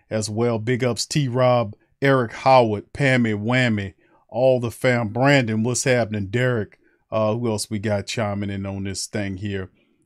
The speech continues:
All right, Soul to Soul, what's happening, baby? Josh Goat twenty-three, Mocha is in the building. Be Kind is in the building. Much love to all y'all, man. Who dat to the entire Great Saint Think Tank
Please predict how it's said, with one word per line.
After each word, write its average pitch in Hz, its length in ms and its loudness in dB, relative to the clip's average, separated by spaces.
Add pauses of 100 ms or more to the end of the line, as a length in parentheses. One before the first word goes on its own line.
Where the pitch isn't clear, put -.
(120)
All 113 300 2
right, 120 240 0
Soul 151 360 4
to 127 80 0
Soul, 135 400 4
what's 151 220 2
happening, 107 420 2
baby? 117 400 -2 (240)
Josh 117 380 0
Goat 123 260 -2
twenty-three, 131 580 0
Mocha 147 600 4 (220)
is 107 180 -4
in 117 140 0
the 120 80 0
building. 123 440 0
Be 135 340 0
Kind 131 840 0 (300)
is 104 180 -6
in 117 140 0
the 117 80 0
building. 113 400 -2
Much 135 240 0
love 127 220 0
to - 120 -4
all 123 220 2
y'all, 117 280 0
man. 120 340 -2 (220)
Who 151 160 2
dat 135 260 2
to 131 120 -4
the 113 120 -2
entire 113 400 0
Great 113 260 -2
Saint 107 300 -6
Think 110 220 -4
Tank 107 280 -6